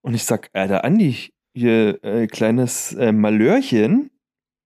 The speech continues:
der und der aus Texas hat bestellt. So hast du das nicht umgestellt?" Er sagt, "Doch,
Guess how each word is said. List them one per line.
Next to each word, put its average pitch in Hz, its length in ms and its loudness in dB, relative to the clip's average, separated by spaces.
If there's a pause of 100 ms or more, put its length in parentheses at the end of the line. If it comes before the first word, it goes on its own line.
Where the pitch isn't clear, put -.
(320)
der 123 140 2
und 117 100 -2
der 123 300 2
aus 117 160 -2
Texas - 400 -2
hat 113 140 -2
bestellt. 147 560 -4 (280)
So 117 180 -4
hast 123 180 -2
du 131 40 -4
das 120 140 -2
nicht 123 140 -6
umgestellt?" 135 480 0
Er 117 60 -18
sagt, - 220 -14
"Doch, 247 320 -2